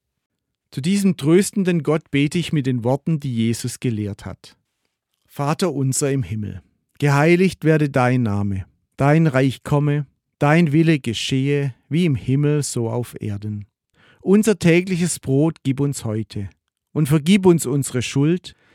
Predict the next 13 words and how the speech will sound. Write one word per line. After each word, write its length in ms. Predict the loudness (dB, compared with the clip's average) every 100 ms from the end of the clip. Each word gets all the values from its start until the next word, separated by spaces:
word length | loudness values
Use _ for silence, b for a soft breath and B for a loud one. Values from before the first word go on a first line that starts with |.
| b
wie 160 | 2
auch 200 | 2 2
wir 240 | 2 2 2
vergeben 580 | 0 0 2 2 0 -4
unseren 420 | -4 -4 -4 -4
Schuldigern. 720 | -4 -4 -2 -4 -6 -8 -10 -16 _ _ _ -6
Und 120 | 0
lass 200 | 2 2
uns 220 | 0 0
nicht 180 | -2 0
in 80 | -2
Versuchung 560 | -2 0 0 0 0
geraten, 600 | 0 0 2 0 -2 -6